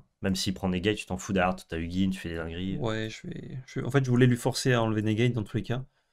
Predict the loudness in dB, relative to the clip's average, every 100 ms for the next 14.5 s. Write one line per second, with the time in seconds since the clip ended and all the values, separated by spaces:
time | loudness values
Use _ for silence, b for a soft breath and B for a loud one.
0 | _ _ _ _ _ _ _ _ _ _
1 | _ _ _ -8 -4 -4 -2 -4 -4 -6
2 | -4 -2 -2 -2 0 0 -2 -6 -8 -10
3 | -12 -10 -8 -8 -10 -10 -8 -6 -4 -2
4 | -2 -4 -4 -4 -6 -10 -12 -4 -2 2
5 | 6 8 8 8 6 6 2 2 0 -2
6 | -2 0 0 0 -2 -4 2 2 4 2
7 | 2 0 0 -4 -6 -6 2 6 8 8
8 | 4 2 -2 -2 -4 -6 -8 -12 -8 -8
9 | -8 -14 _ _ _ _ _ _ _ _
10 | _ _ _ _ _ _ _ _ _ _
11 | _ _ _ _ _ _ _ _ _ _
12 | _ 0 0 2 -2 0 -2 -2 0 2
13 | 2 0 -2 2 0 0 -6 -6 -4 -2
14 | 0 -2 -4 -8 -12